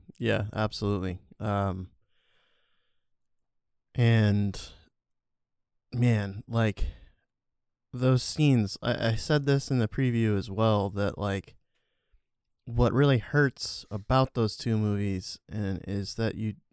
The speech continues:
you know that Tom Holland is capable of giving you exactly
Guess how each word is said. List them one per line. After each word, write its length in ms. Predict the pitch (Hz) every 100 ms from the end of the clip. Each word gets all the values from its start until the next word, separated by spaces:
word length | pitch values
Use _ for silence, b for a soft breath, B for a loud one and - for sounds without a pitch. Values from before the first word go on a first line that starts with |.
| _ -
you 160 | 117
know 380 | 110 110 120 127
that 140 | 113
Tom 240 | - 123 113
Holland 360 | 113 107 101
is 140 | 95 -
capable 560 | 113 107 92 82 85 _ _ -
of 460 | 101 92 92 87 - -
giving 260 | 110 104
you 180 | 95 92
exactly 680 | 90 110 101 - 95 87